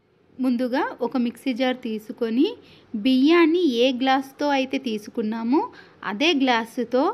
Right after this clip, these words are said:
పచ్చి కొబ్బరిని చిన్న చిన్న ముక్కలుగా కోసుకొని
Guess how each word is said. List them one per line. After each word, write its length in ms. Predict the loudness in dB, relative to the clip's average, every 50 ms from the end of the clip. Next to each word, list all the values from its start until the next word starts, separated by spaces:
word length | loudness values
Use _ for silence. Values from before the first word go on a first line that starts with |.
| -4 -10 -20 -20 -20 -20 -20 _ _ _ -4
పచ్చి 260 | -4 -4 -2 -2 -4 -2 0
కొబ్బరిని 520 | -2 0 2 2 2 2 2 2 2 2 2 0 -2
చిన్న 120 | -4 -2 -2 0
చిన్న 220 | 0 2 2 2 0 -2
ముక్కలుగా 500 | -4 -8 -8 -6 -4 -4 -2 0 0 -2 -2 -2 -4
కోసుకొని 560 | -4 -4 -4 -6 -8 -4 -2 2 2 2 2